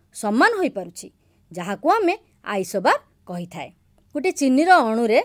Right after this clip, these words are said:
ବାରଟି କାର୍ବନ ପରମାଣୁ, ବାଇଶଟି ହାଇଡ୍ରୋଜେନ ପରମାଣୁ ଓ ଏଗାରଟି ଅକ୍ସିଜେନ ପରମାଣୁ ରହିଛି। ତେଣୁ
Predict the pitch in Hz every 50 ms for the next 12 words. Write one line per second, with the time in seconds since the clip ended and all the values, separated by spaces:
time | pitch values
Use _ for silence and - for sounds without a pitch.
0 | - _ _ _ _ _ _ _ 190 196 202 208 247 294 277 392 381 - 269 214
1 | 185 175 175 226 233 240 277 285 285 302 311 320 320 370 523 - _ _ _ _
2 | _ _ - 180 185 202 214 247 320 311 - - 403 320 262 214 196 175 196 196
3 | 226 262 269 302 302 294 302 311 320 359 508 - _ _ _ _ - 349 370 262
4 | 208 180 180 254 277 262 - 440 523 277 - - - - 196 254 339 415 - 269
5 | 220 196 190 202 214 302 427 359 165 156 156 - - - - _ _ _ _ _
6 | _ _ _ _ _ _ _ - 392 427 427 370 339